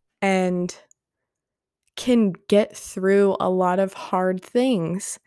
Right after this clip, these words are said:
can do a, can do a lot of hard things, has been through a lot of shitty, horrible things, but is still standing here on the other side.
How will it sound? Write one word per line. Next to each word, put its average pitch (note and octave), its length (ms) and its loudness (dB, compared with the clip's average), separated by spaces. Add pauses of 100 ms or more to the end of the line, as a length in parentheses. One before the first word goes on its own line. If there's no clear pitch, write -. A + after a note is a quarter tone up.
(420)
can G#3+ 300 2
do G#3+ 240 4
a, A#3+ 200 4 (200)
can A3 220 2
do A3 280 4
a B3+ 40 6
lot F#3+ 220 6
of E3+ 120 -2
hard E3+ 280 -4
things, - 540 -8 (920)
has B3 240 2
been G3+ 380 4
through A3 200 4
a G#3 40 4
lot G3 200 4
of F#3+ 80 0
shitty, G3 640 -2 (140)
horrible A3+ 460 2
things, F3 580 -4 (200)
but F#3+ 500 -2 (1040)
is F#3+ 180 0
still F#3 200 2
standing F#3 460 0
here C4 200 0
on C4 160 2
the C4+ 120 0
other C4 160 0
side. C4 500 -4